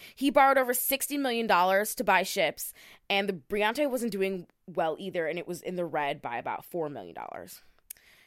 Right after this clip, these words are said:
So in April of twenty sixteen, Marios Iliopoulos was arrested as he left after court.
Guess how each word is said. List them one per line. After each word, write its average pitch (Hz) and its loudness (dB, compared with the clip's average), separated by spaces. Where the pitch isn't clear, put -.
So 233 4
in 226 0
April 226 0
of 247 -4
twenty 220 -6
sixteen, 185 -10
Marios 180 -2
Iliopoulos 160 -2
was 160 -12
arrested 123 -10
as 117 -8
he 151 -12
left 110 -12
after - -14
court. - -16